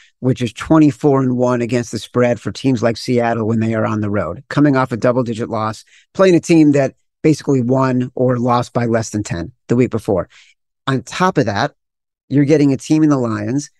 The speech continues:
that has so much hype into the season. They beat the Super Bowl champs. They beat the Super Bowl champs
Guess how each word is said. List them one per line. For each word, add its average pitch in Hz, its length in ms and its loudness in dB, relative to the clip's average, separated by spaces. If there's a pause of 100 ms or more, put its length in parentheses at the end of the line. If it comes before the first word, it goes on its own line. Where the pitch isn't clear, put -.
(200)
that 131 140 2
has 135 200 -2
so 175 440 0
much 156 280 -2
hype 147 340 0 (300)
into 156 180 4
the 139 80 -2
season. 123 520 -2 (360)
They 135 160 2
beat 160 200 4
the 165 60 0
Super 165 320 -4
Bowl 151 220 2
champs. 139 540 -6 (260)
They 123 80 -2
beat 151 160 2
the 151 80 -2
Super 160 260 -6
Bowl 143 200 0
champs 135 380 -2